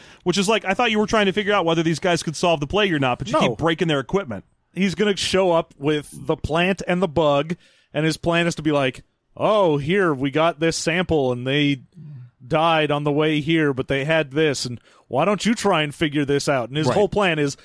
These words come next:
Speaker 2: they're gonna spend so much time trying to study this bug and plant that they just die when the shit gets there.
Speaker 1: That's true. And anyway, that's, I think, the end of this, this subchapter.
Speaker 2: Yes.
Speaker 1: Yeah.
Speaker 2: That's the end of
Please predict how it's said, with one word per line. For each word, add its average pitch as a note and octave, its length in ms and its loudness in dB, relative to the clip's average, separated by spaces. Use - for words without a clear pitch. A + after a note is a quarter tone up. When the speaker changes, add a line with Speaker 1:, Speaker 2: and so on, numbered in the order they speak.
Speaker 2:
they're F3+ 120 2
gonna F3 140 0
spend E3+ 320 -2
so F3+ 160 2
much E3+ 220 0
time D3 340 0
trying D3 280 -2
to D3 100 0
study D#3 320 0
this C#3+ 180 -4
bug D3 320 -2
and C#3+ 240 -4
plant C3 380 0
that C#3 140 -2
they D3+ 120 2
just C#3 240 -2
die D3 320 2
when C3+ 160 0
the C3 100 -2
shit D3+ 300 -2
gets A2+ 240 -4
there. G2+ 300 -6
Speaker 1:
That's A#2 360 -2
true. G3+ 360 0
And D#3 260 2
anyway, C#3+ 360 2
that's, - 400 -2
I B2 80 -8
think, G3+ 280 -2
the A#3+ 140 0
end A#3 140 2
of G#3+ 80 -4
this, A#3 220 -2
this - 240 -2
subchapter. A3+ 680 -2
Speaker 2:
Yes. - 580 -4
Speaker 1:
Yeah. F#2+ 300 -4
Speaker 2:
That's E3+ 240 -2
the C4+ 160 0
end A#3 120 0
of E3 340 -2